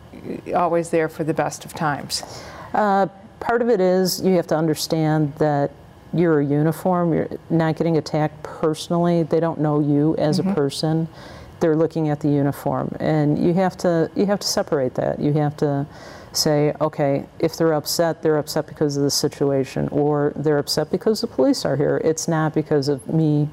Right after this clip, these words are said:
Speaker 2: personally." And you try to talk to them and, and just keep talking to them calmly, try to reason with them. I've had, uh, an extensive amount of training in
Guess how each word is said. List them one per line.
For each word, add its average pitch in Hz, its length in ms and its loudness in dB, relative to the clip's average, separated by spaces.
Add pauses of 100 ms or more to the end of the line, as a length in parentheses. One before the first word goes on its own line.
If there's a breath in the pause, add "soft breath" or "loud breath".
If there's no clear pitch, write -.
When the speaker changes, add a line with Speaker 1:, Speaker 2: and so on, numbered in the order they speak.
(160)
Speaker 2:
personally." - 600 -4 (480 loud breath)
And 151 140 2
you 143 60 0
try 156 200 -2
to 139 80 2
talk 156 320 -2
to 165 100 0
them 151 460 0
and, 160 240 0
and 160 220 0
just - 400 -2 (400 loud breath)
keep 185 220 -2
talking 180 380 -2
to - 100 -6
them 175 340 0 (240)
calmly, 156 600 0 (400 loud breath)
try 143 220 -2
to 139 80 -2
reason 156 420 2
with 151 220 -2
them. 147 340 2
I've 143 120 -4
had, 139 380 0
uh, 135 380 0
an - 80 -4
extensive 147 480 -2
amount 147 240 0
of 135 60 -4
training 156 460 0
in - 100 -4